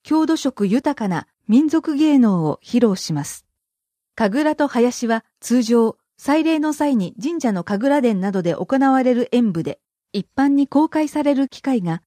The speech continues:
限られています。この機会にぜひご堪能ください。プログラム、萩原社中里神楽、八幡山、美保御遊、戸塚林、通り林、共催、新宿区、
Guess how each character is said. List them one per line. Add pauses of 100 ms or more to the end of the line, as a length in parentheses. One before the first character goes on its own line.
限
ら
れ
て
い
ま
す。 (340)
こ
の
機
会
に
ぜ
ひ
ご
堪
能
く
だ
さ
い。 (640)
プ
ロ
グ
ラ
ム、 (500)
萩
原
社
中
里
神
楽、 (640)
八
幡
山、 (260)
美
保
御
遊、 (800)
戸
塚
林、 (500)
通
り
林、 (600)
共
催、 (260)
新
宿
区、